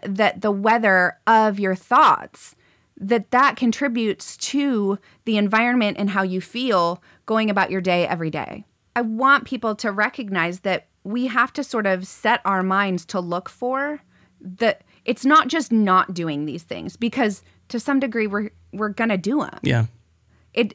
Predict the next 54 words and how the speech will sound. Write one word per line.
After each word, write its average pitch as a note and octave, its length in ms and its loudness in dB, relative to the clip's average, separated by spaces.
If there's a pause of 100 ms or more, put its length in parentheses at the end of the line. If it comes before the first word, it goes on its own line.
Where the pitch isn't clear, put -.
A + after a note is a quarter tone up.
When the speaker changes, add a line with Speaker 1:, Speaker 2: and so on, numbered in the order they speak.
Speaker 1:
it, G#3+ 140 -2 (520)
I A3 100 2
don't A#3+ 140 2
want A3+ 180 2
anybody G#3+ 400 2
to - 120 -6
be G3 100 2
alarmed F3+ 400 2
or F3 80 -2
shocked F#3+ 380 2
and F3 100 -6
go, E3+ 220 0
<gasps> - 40 -16
"Oh, F4 640 2
I A#3 160 4
Speaker 2:
I - 40 4
Speaker 1:
do G3+ 120 4
Speaker 2:
got B3 100 4
Speaker 1:
that." A3+ 60 -2
Speaker 2:
distortions. G#3+ 760 0
What's D#4 260 4
going D4+ 260 4
Speaker 1:
<laughs> - 40 6
Yeah. D4+ 60 2
Speaker 2:
on? D4+ 300 0 (400)
Speaker 1:
Yeah, D4 260 4
Speaker 2:
Yeah. A2 100 2
Speaker 1:
like, A3 340 2
Speaker 2:
Everybody D3+ 340 4
Speaker 1:
come - 100 4
Speaker 2:
has G#2+ 180 2
this. G#2 280 -8
It's - 200 0
a, C3+ 40 4
it's A#2+ 60 0
a A#3 40 -4
Speaker 1:
Yeah. G3+ 280 4
Speaker 2:
thing. G#2 300 0 (360)
Speaker 1:
Yeah, C4+ 220 6
come A#3 240 2
join A3+ 200 4
the C#4 80 4
rest G#3 240 2
of F#3+ 60 0
us. D3+ 260 4
Speaker 2:
Right. - 260 -4
Speaker 1:
<laughs> B3+ 600 2
Speaker 2:
Join C3+ 160 4
the C#3+ 80 4
club. - 260 2
You B2 60 4
already C3+ 180 4
have. A#2 140 2
Speaker 1:
<laughs> E4+ 600 2